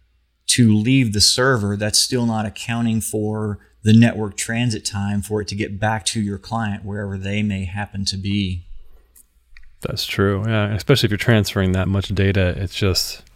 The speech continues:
Speaker 2: <sighs> That's a lot. Even just for time, the first byte, that's a lot.
Speaker 1: Yeah, and I think that's one of the key areas where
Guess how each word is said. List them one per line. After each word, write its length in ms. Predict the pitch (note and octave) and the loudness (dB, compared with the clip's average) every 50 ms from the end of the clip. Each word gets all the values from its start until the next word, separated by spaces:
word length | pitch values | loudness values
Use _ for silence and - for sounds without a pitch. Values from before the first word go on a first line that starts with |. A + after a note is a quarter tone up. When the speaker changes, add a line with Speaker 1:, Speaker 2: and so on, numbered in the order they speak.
| - _ - - _ _ _ - - | -20 _ -20 -20 _ _ _ -16 -12
Speaker 2:
<sighs> 300 | - - - - - - - - - - | -10 -10 -8 -8 -10 -12 -14 -16 -14 -14
That's 160 | B2+ - - | -12 -4 -2
a 60 | A2+ | 0
lot. 380 | G#2 G#2+ G#2+ G#2 G#2 G2+ - - - - - | 2 2 4 4 2 2 0 -4 -12 -4 2
Even 260 | C3+ A#2+ A#2 A#2 G#2+ | 4 6 8 8 6
just 120 | G#2+ - | 4 2
for 180 | - - G#2+ G2 | 2 0 0 0
time, 300 | - - B2+ B2 A#2+ A2+ | 2 2 4 4 6 4
the 100 | G#2 G#2 | 4 2
first 300 | - B2 G#2+ F#2+ - F#2+ | 4 2 2 2 2 2
byte, 280 | - A2+ A2+ A2 A2 | 4 4 4 4 2
that's 160 | A2 A2+ - - | 0 0 0 0
a 60 | G2+ | 2
lot. 340 | F2+ F#2+ G2 F#2+ G2 - - - - - - - - - - - - - - - | 2 2 0 0 -2 -4 -6 -10 -12 -12 -16 -18 -18 -18 -18 -18 -18 -20 -14 2
Speaker 1:
Yeah, 260 | - C#3 C3+ B2+ A2+ | 6 8 8 8 8
and 100 | A2+ B2+ | 6 4
I 40 | D#3+ | 0
think 200 | G3 - C#4 A3+ | 0 0 -2 0
that's 160 | F#3 F3 - | 0 0 0
one 120 | E3 E3 D#3 | 0 0 0
of 60 | D3 | 2
the 200 | B2 A#2 G#2 F#2 - _ - - - - _ _ - - _ _ | 2 0 0 -2 -6 _ -20 -20 -20 -20 _ _ -20 -20 _ _
key 420 | - - - E3+ F3+ F#3+ F#3 B2 | -6 -4 0 4 4 4 4 4
areas 440 | A2 B2+ B2+ B2+ C3 B2 B2 A#2+ A2+ | 2 0 0 0 0 0 0 -2 -2
where 600 | A2+ A2 A2+ A#2 A#2 A2+ A#2 A2+ A2+ G#2+ G#2+ G#2 | -4 -4 -4 -2 -2 -2 -2 -2 -4 -4 -6 -10